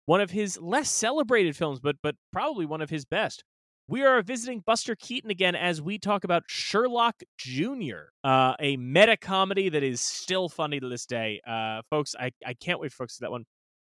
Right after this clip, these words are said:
We also get to talk about our first non-English language film. That's right. The American Film Registry contains films that aren't just in English, and the first film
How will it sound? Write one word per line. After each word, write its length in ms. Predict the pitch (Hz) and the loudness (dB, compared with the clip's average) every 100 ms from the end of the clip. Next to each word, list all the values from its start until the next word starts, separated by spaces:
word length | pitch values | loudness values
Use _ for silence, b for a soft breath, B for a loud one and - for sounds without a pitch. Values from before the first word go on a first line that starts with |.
| _ | _
We 140 | - 240 | -2 2
also 320 | 190 262 254 | 4 4 2
get 100 | 226 - | -2 0
to 0 | 208 | 0
talk 100 | 202 | 2
about 140 | 208 - | 0 2
our 200 | 175 196 - - | 4 4 2 -2
first 320 | 196 214 - | 0 0 -6
non-English 1080 | 123 123 139 180 220 240 - 175 220 226 - | -12 -4 2 4 4 0 -2 -4 -2 -4 -4
language 580 | 160 160 220 196 139 - | -4 -2 -2 -2 -2 -4
film. 280 | - 98 76 _ - | -12 -12 -14 _ -10
That's 260 | 120 - | -10 -4
right. 300 | 135 208 123 - _ - | 0 2 0 -4 _ -12
The 40 | 113 | -6
American 360 | 143 170 175 | -2 -2 -4
Film 200 | 151 185 | -6 -4
Registry 360 | 170 156 - 160 | -2 -2 -4 -6
contains 340 | 147 151 143 | -6 -4 -4
films 180 | 156 139 | -2 -4
that 80 | 113 | -4
aren't 200 | 123 123 | -6 -4
just 240 | 143 139 131 | -6 -4 -6
in 60 | |
English, 340 | 143 170 143 - | -8 -6 -8 -10
and 100 | 127 | -14
the 60 | 117 - | -14 -6
first 260 | 214 240 - | -4 -4 -4
film 400 | 240 240 262 | -2 -2 -2